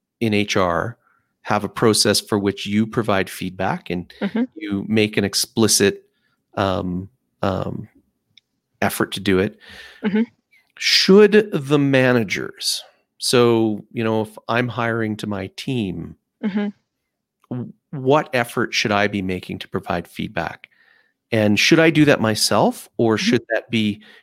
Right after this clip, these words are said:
Speaker 1: your job in H R, or is it both? Like
Speaker 2: Mm-hmm. Um, I would say, uh, I would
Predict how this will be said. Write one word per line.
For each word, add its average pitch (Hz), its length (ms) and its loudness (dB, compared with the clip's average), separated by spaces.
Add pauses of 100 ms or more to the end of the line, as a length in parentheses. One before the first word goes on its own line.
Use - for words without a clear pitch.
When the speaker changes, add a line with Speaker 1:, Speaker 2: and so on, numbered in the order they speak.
(140)
Speaker 1:
your 120 140 0
job 135 280 0
in 135 60 -2
H 147 200 -2
R, 180 200 2
or 131 40 2
is 98 120 -2
it - 200 -10
both? 156 400 -2
Like 190 200 -4 (100)
Speaker 2:
Mm-hmm. 220 260 0 (1080)
Um, 269 360 4 (100)
I 277 180 4
would 330 220 2
say, 233 600 4 (220)
uh, - 140 2 (260)
I 247 180 6
would 277 300 -2